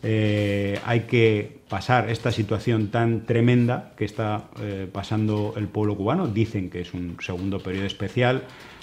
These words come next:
pero el responsable fundamental, al margen de los errores que pueda haber, el responsable fundamental es ese que los medios de comunicación se empeñan en ocultar, en silenciar.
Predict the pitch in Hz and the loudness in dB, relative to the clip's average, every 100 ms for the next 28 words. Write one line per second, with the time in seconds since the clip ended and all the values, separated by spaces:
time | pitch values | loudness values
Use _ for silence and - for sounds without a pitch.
0 | - - 117 107 104 101 95 92 87 87 | -20 -6 -2 2 2 2 0 -2 -4 -6
1 | - - - - - 120 107 104 104 110 | -14 -20 -20 -20 -2 2 4 2 0 0
2 | 104 147 151 117 107 127 117 110 107 110 | 2 4 6 4 4 4 4 4 2 4
3 | 160 147 - 107 101 113 107 113 101 98 | 4 4 2 -2 2 0 0 0 0 -2
4 | 92 - 90 101 92 87 - 85 104 113 | -4 -6 -6 -4 -4 -6 -8 -8 -2 0
5 | 139 - - - - - - 123 104 104 | -2 -4 -14 -20 -20 -20 -2 2 2 0
6 | - 104 147 139 117 113 101 98 101 127 | -2 0 2 4 2 0 0 0 0 2
7 | 127 113 151 147 - 170 170 117 92 - | 2 2 4 6 8 8 8 2 0 -8
8 | - - 123 135 170 214 214 180 175 175 | -6 2 6 8 8 10 10 8 6 4
9 | 180 175 170 185 202 185 - - - - | 4 6 4 8 8 6 0 -10 -20 -20
10 | - - - 135 131 110 190 208 202 202 | -14 0 6 8 8 8 8 10 8 6
11 | 214 208 - - 120 110 104 107 104 113 | 4 0 -8 -2 2 2 2 2 2 4
12 | 117 98 - 113 101 - 98 98 95 120 | 2 2 -2 0 0 0 -2 -2 -2 0
13 | 104 87 | 0 -4